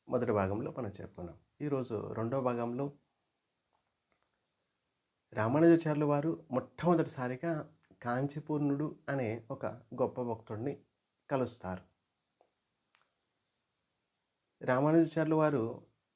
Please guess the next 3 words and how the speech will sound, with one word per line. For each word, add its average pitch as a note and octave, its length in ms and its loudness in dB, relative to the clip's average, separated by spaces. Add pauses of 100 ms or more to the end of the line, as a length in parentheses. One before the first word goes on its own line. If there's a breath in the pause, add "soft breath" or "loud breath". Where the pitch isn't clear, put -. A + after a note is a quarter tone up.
చిన్నప్పటి C#3+ 440 0
నుంచి D3+ 520 2 (2500)
ఏకగ్రాహి, B2 880 2